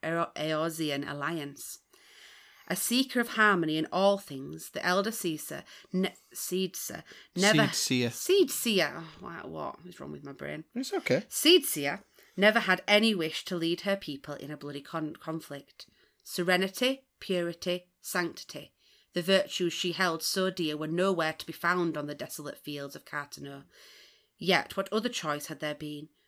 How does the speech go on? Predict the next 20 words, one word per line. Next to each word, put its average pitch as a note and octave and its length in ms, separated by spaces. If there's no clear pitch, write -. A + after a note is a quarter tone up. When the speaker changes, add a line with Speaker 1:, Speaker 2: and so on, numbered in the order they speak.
Speaker 1:
The F3 80
prophesied G#3+ 560
calamity F3 680
could F#3 240
not G3 260
simply G3+ 420
be F#3+ 140
ignored, F#3 560
not G3+ 240
if F3 100
Eorzea D#3+ 560
was C#3 160
to D#3+ 80
have D3+ 320
any E3 220
hope D#3+ 340
of D3+ 60
a C#3+ 40
peaceful D3+ 420
tomorrow. C#3+ 580